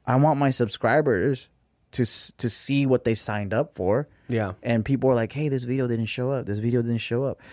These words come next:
Speaker 1: So it makes things harder, you know, definitely harder. But I learned to not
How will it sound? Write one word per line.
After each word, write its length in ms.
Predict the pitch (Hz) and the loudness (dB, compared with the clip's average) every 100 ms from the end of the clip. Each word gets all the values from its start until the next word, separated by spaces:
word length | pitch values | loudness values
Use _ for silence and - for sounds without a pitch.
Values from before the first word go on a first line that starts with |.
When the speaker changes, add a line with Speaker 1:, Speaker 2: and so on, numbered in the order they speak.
| - | -8
Speaker 1:
So 140 | - | 2
it 40 | 147 | 4
makes 200 | 175 170 | 2 0
things 200 | 185 143 | -2 -2
harder, 680 | - - 120 131 113 98 - _ | -4 2 4 4 4 0 -6 _
you 120 | 113 | 0
know, 120 | 113 117 | 2 2
definitely 560 | 107 156 - 147 135 | 2 2 0 -2 -2
harder. 420 | 117 120 113 107 - - - - - | 0 2 2 0 -4 -14 -20 -20 -2
But 300 | 143 139 120 - | 4 4 4 2
I 100 | 143 | 2
learned 300 | 160 170 160 | 4 2 2
to 60 | |
not 340 | 139 139 131 | 2 2 0